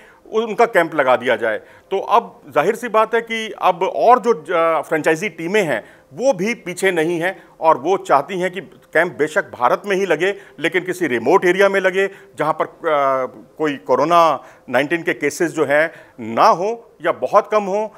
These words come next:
ऐसी जगह पर, अ, नॉर्थ ईस्ट इसके लिए बहुत अच्छी जगह हो सकती है और बहुत मुमकिन है रिमोट एरियाज़ में वो जल्दी से जल्दी कैंपों के आयोजन का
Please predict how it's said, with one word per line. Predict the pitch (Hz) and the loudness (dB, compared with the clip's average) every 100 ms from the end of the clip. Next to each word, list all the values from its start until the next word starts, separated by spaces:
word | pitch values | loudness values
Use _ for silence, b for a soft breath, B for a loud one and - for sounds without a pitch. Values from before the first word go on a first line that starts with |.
| B | B
ऐसी | 170 170 214 | -6 -6 -6
जगह | 170 175 | -2 -2
पर, | 170 180 | 0 -2
अ, | 185 170 151 131 | 0 0 -2 -2
नॉर्थ | 139 175 190 | 0 0 -2
ईस्ट | 180 - | -8 -8
इसके | - 170 | -8 -6
लिए | 160 | -2
बहुत | 135 151 | 2 0
अच्छी | 143 160 | 0 -4
जगह | 135 139 | 0 0
हो | 123 | 0
सकती | 123 151 175 | -2 -6 -4
है | 175 196 190 B B | -2 -2 -4 B B
और | - 143 139 135 | 0 2 0 -2
बहुत | 127 139 147 | -4 -4 -2
मुमकिन | 165 165 165 | -4 -4 -4
है | 170 | -2
रिमोट | 131 131 156 | -2 -2 -2
एरियाज़ | 147 147 160 135 | -2 0 0 0
में | 147 147 B _ | -6 -6 B _
वो | 131 151 147 131 B _ | -4 0 0 -4 B _
जल्दी | 110 190 208 | -2 -2 -2
से | 233 190 | -4 -2
जल्दी | 139 139 | -2 -4
कैंपों | 143 160 143 139 160 | -4 -2 -2 -2 -8
के | 156 139 - - - | -4 -6 -6 -10 -2
आयोजन | 127 151 202 180 | 0 2 0 -4
का | 127 135 B | -4 -4 B